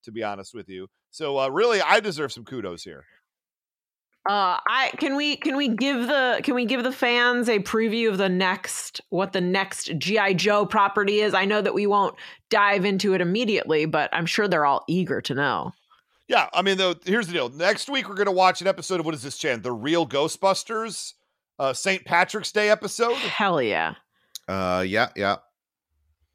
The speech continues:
Speaker 3: Then,
Speaker 2: Hell
Speaker 3: uh,
Speaker 2: yeah, holidays.
Speaker 3: I don't know what we have afterwards.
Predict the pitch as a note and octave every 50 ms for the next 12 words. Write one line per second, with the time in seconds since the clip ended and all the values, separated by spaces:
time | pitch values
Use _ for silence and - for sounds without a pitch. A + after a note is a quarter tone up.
0 | _ _ _ _ F#2 F2 F#2+ A2 - A3 A3+ B3 - G#2+ G#2+ G#2+ G#2+ G2+ G2+ G2+
1 | G2+ G3+ G3+ G3+ G#3 - - - - A3 G#3 G#3 G#3 G3+ G#3 G#3+ G#3 F3+ E3 A3
2 | G#3+ G3 - - - - - _ _ _ _ _ _ _ _ - - - _ _
3 | _ _ - F#2 G2+ A2 A2 A2+ G2+ F#2 C#3+ C#3 C#3 C3+ C3 C3 A#2 B2 C3 A2+
4 | A2 A2 A2 A2+ A2+ A2 G2 - - F#2 F#2+ G2 G2+ - - - B2 A#2 A#2 A#2+
5 | A#2+ A#2+ B2 A#2+ A#2+ A#2 A#2+ A#2+ A#2+ B2 A2+ A2+ - - - - - -